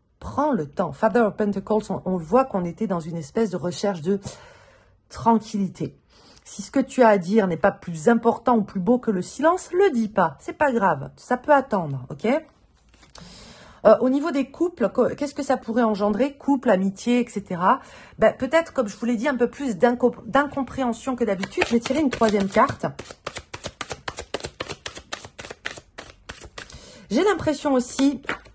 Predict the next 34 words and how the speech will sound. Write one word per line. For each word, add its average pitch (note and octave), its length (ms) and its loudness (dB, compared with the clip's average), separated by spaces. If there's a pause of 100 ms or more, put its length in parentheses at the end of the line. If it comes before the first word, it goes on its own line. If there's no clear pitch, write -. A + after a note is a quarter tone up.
(840)
Father A#3 260 6
of A3 120 0
Wands, A3+ 460 2
ok. A#3+ 280 2 (1080)
J'ai B3+ 100 0
l'impression D#4+ 420 0
aussi D4 280 -4
qu'il A#3 200 -4
pourrait D4 300 -4
y F4+ 60 2
avoir, A#3 540 4
euh, F#3 40 -2
du F3+ 180 -6
côté, A#3+ 480 0
euh, G3+ 60 2
relationnel G#3+ 640 2
chez - 120 -8
les F#3+ 120 -4
Gémeaux G#3 300 0
pour G#3+ 180 -10
ce - 120 -10
mois-ci, G#3+ 540 -2 (600)
euh, F3+ 520 2 (1900)
quelque C4+ 240 4
chose D4 200 0
en A#3 100 6
lien A#3+ 180 6
avec A#3 300 2
toutes - 220 -10
les A3+ 100 2
promesses A#3+ 500 2
ou A#3 40 -4
les G#3 100 0
secrets, G#3 580 -4